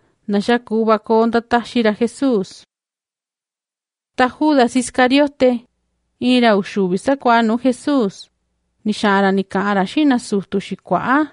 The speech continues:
na xa koo ndataxi ra Jesús nda'a na. Ta xini so'o na ni ka'an ra,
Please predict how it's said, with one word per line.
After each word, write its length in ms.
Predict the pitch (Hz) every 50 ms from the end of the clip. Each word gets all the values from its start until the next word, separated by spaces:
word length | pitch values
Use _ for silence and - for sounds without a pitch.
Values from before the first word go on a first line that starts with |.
| _ _ _ -
na 100 | 208 196 208
xa 160 | - - 240
koo 240 | 240 - 262 247 247 254
ndataxi 500 | 240 254 247 - 254 247 233 - - 247
ra 100 | 233 220
Jesús 480 | 214 214 247 240 - - - 285 240 220
nda'a 300 | 170 180 - 208 214 254
na. 160 | 262 254 240 226 - _ _ _ _ _ _ _ _ _ _ _ _ _ _ _ - -
Ta 60 | 208 214
xini 320 | - - 240 233 240 254
so'o 300 | 240 - - 214 208 226 240
na 100 | 240 233
ni 120 | 220 202 190
ka'an 340 | - - 190 - - 190 180
ra, 100 | 175